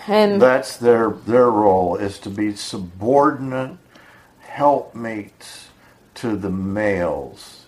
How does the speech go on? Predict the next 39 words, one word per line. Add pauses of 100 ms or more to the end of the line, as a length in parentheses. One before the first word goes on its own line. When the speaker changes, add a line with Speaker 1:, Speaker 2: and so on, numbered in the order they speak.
Speaker 2:
in
the,
the
male
leaders (840)
who
will
be
the
head. (600)
Speaker 1:
<laughs> (460)
Which (400)
may
or
may
not
be (720)
as
biblical
as
it, (240)
you
know, (600)
people
would
like
to
make
it
sound. (840)
Speaker 2:
Oh,
I
think
it's
un-,
I
think
it's
a